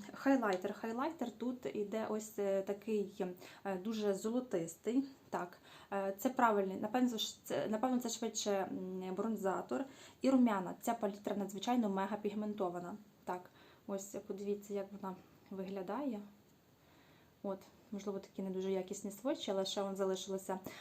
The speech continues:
а, на руці. От, е, але, але, але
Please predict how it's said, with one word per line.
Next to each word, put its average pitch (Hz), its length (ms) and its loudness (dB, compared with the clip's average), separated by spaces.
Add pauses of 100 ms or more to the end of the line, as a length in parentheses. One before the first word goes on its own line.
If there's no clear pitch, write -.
(140)
а, 190 180 -4
на 202 160 0
руці. 208 380 -2 (1600)
От, 190 360 -2
е, 185 340 -4 (160)
але, 214 360 4 (240)
але, 190 240 0 (100)
але 202 200 6